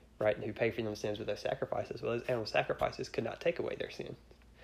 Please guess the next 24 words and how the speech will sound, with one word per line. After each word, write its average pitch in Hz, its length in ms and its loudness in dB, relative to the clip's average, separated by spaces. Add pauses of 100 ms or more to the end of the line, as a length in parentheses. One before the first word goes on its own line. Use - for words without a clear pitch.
(420)
It - 40 0
was 107 100 2
only 107 200 4
Christ - 600 6 (920)
shed 107 260 -2
blood. - 160 -4 (120)
So 123 100 2
because 110 280 6
of 110 80 2
their 110 100 4
faith 143 280 6
in 110 140 2
God, 110 360 10 (540)
Christ's 113 320 8
sacrifice 110 720 4
will 113 120 -2
take - 200 -2
away - 180 0
their 107 160 2
sins. - 460 -10 (560)
Does 107 100 -2
that 104 120 6
make 104 160 2
sense? - 400 -4